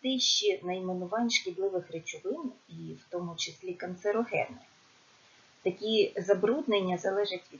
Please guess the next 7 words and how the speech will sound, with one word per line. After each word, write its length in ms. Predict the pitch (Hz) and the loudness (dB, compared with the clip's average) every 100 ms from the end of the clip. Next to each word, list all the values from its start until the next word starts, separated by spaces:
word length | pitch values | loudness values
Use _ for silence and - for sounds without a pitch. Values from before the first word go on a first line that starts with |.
| - - | -16 -6
кількості 560 | 269 240 196 190 - | -4 -2 -2 -2 0
автотранспорту. 1000 | 170 - 151 160 123 - - - - - - _ - - | 0 0 -6 -2 -4 -4 -12 -16 -18 -20 -20 _ -20 -2
Накопичуються, 1120 | 208 202 226 262 254 247 233 214 - 202 180 - | 0 2 4 4 6 8 8 6 8 8 8 0
е, 160 | 175 175 - - | -4 -4 -8 -12
поступово, 920 | 202 - - 175 - 269 320 220 196 - | -12 -10 -10 -8 0 2 2 4 2 2
але 220 | 185 185 | -4 -6
зберігаються 800 | 180 175 175 214 214 180 - | -4 -6 -4 -4 -2 -4 -8